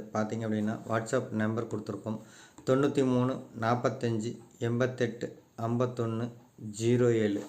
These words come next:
சரிங்களா? அதான் என்னோடய WhatsApp நம்பர். So, இதில் வந்து நீங்கள் குரூப்பில் ஜாயின் பண்ண விருப்பம் இருந்தால் நீங்கள் ஜாயின் பண்ணிக்கலாம். ஏன்னா வந்து மே-, யா-,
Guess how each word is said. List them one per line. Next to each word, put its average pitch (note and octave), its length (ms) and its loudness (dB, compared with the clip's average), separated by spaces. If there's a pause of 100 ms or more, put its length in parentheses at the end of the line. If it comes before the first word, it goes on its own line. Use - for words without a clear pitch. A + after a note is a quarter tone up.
(120)
சரிங்களா? A2 380 -4
அதான் A#2+ 200 2
என்னோடய A2+ 260 0
WhatsApp A2+ 360 -2
நம்பர். A2+ 340 -2 (460)
So, - 100 -6
இதில் D3 240 10
வந்து D3+ 180 6
நீங்கள் C#3 220 2
குரூப்பில் C3+ 340 4
ஜாயின் B2+ 240 6
பண்ண B2 160 2
விருப்பம் B2 440 2
இருந்தால் B2 260 0
நீங்கள் A2+ 220 2
ஜாயின் G#2+ 260 4
பண்ணிக்கலாம். G#2+ 340 2
ஏன்னா A#2+ 140 4
வந்து A#2+ 280 2
மே-, A2 300 0
யா-, A#2+ 200 2